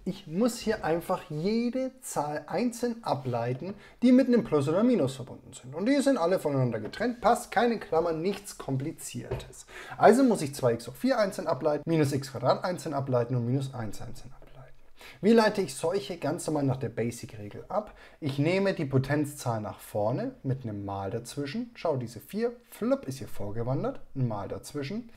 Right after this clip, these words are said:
Zwei x schreibe ich doof ab, zwei x. Und die hoch vier rechne ich dann eben minus eins. Selbes Spiel hier, minus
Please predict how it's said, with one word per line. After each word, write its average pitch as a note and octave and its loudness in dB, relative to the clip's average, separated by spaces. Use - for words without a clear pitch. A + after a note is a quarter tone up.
Zwei F3 4
x - -2
schreibe C3+ 8
ich - -2
doof A#2 -6
ab, G3+ 2
zwei - -16
x. A#3+ -6
Und G3 4
die D#3 4
hoch C3+ 6
vier G#3+ 4
rechne D#3+ 2
ich D3 -6
dann F#3 -2
eben C3 4
minus A#2 -2
eins. - -6
Selbes A2 2
Spiel D#3 -2
hier, F#3+ 4
minus B2 2